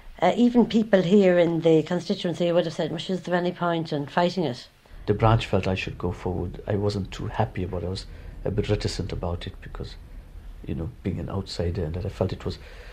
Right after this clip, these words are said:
Speaker 2: an Irish people should be going forward. They can understand the politics more and be part of it, and it'd be easier to get the votes if you're local. But, uh,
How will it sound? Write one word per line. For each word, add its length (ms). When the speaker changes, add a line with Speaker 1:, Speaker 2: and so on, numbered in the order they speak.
Speaker 2:
an 160
Irish 360
people 240
should 160
be 80
going 200
forward. 480
They 80
can 140
understand 340
the 60
politics 480
more 280
and 100
be 100
part 400
of 160
it, 120
and 120
it'd 120
be 120
easier 220
to 80
get 140
the 80
votes 300
if 120
you're 160
local. 400
But, 300
uh, 300